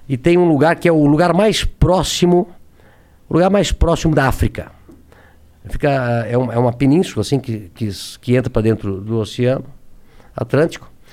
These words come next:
E eu fui lá visitar esse lugar. Você acredita que tinha uma senhora lá de oitenta e cinco anos, me esqueci o nome dela, eu achei aquela senhora fantástica. Ela tava junto comigo, não?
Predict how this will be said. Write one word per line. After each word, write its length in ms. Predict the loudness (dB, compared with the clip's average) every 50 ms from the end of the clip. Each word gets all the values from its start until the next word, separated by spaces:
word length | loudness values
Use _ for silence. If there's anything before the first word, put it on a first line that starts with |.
| -20 -20 -6 0
E 60 | 0
eu 60 | 0
fui 120 | 2 2 2
lá 80 | 2
visitar 240 | 2 0 0 0 0
esse 120 | 2 2 0
lugar. 340 | 0 0 0 -2 -4 -10 -18 -20 -20 _ -20 -20 -20 -20 -20 -20 -20 -20 -8
Você 120 | -4 -4 -2
acredita 260 | 0 0 0 0 -2
que 40 | -2
tinha 160 | 0 0 2
uma 80 | 2 2
senhora 260 | 2 2 2 4 4
lá 160 | 4 2 2
de 300 | 2 2 0 0 -2 -4 -10 -18 -20 -20 -20 -20 -20 -20 -20 -20 -6 -2
oitenta 480 | 0 0 0 0 0 0 0 2 0
e 20 | 0
cinco 280 | 0 0 0 0 2
anos, 140 | 0 0 0
me 60 | -2
esqueci 260 | -2 -2 -2 -2 0 0
o 20 |
nome 140 | 2 2 4
dela, 360 | 2 2 2 0 -2 -4 -10 -16 -20 -20 -20 -20 -20 -20 -20 -20 -20 -20 -20 -18 -8
eu 60 | -4 -4
achei 300 | -4 -2 0 0 2 2
aquela 320 | 2 2 0 0 -2 -2
senhora 320 | -2 -2 0 0 2 0 0
fantástica. 600 | -2 -2 -2 -2 -2 -2 -2 -2 -2 -2 -4 -4
Ela 80 | -4 -2
tava 180 | 0 0 0 0
junto 140 | 0 -2 -2
comigo, 220 | -2 -2 0 -2
não? 140 | -2 -4